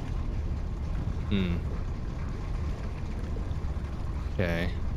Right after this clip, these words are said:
Purpley is over there. Red is not here, apparently. Okay, well, whatever. Let's see what we got.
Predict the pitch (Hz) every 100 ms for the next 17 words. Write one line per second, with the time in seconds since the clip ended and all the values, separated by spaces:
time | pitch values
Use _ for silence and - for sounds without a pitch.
0 | - - - - - - - - - -
1 | - - - - 107 - 104 95 104 98
2 | 92 92 90 92 92 90 92 101 107 95
3 | - - - - - 90 95 - - 101
4 | 104 139 - 156 156 170 170 151 - 117
5 | 117 123 147 143 139 135 131 - - -
6 | 127 123 151 151 131